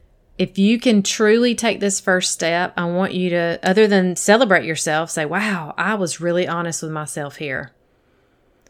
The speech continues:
Now, part of you is gonna wanna look at it and begin to should on yourself. Please don't do that. "Well, I shouldn't feel this way," or, "I should feel this way."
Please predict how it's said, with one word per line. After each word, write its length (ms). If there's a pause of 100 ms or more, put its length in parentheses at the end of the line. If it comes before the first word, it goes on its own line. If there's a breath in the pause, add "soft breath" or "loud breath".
(800)
Now, 140
part 260
of 80
you 100
is 120
gonna 200
wanna 220
look 240
at 140
it 180
and 400
begin 480
to 640 (160)
should 560
on 220
yourself. 800 (160)
Please 360
don't 220
do 180
that. 400 (120)
"Well, 180
I 160
shouldn't 460
feel 200
this 220
way," 360
or, 100
"I 160
should 400
feel 240
this 240
way." 360